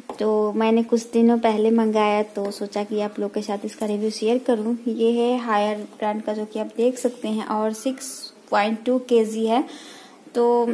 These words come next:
बस दो तीन लोगों के लिए ठीक है, या कम members हैं तो ठीक है। मैंने ये छोटा सा ही मंगाया। और इसका model यहाँ पे आप लोग देख सकते हैं, model है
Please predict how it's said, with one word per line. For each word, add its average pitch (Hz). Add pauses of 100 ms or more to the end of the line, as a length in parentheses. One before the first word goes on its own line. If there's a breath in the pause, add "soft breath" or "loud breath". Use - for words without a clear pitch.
(160)
बस 262
दो 247
तीन 247
लोगों 226
के 240
लिए 233
ठीक 226
है, 220
या 220
कम 220
members 214
हैं 214
तो 214
ठीक 220
है। 220
मैंने 208
ये 214
छोटा 202
सा 208
ही 226
मंगाया। 214 (920 loud breath)
और 233 (1300 loud breath)
इसका 277
model 240
यहाँ 220
पे 233
आप 226
लोग 226
देख 220
सकते 226
हैं, 214
model 220
है 220